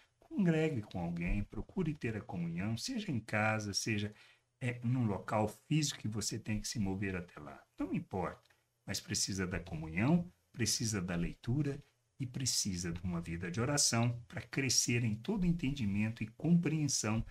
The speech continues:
da vontade de Deus. Amém? Tenha uma boa semana, Deus te abençoe,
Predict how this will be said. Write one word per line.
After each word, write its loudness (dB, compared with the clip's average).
da 4
vontade -4
de -16
Deus. -12
Amém? 4
Tenha 4
uma 6
boa 4
semana, 2
Deus 2
te 0
abençoe, -2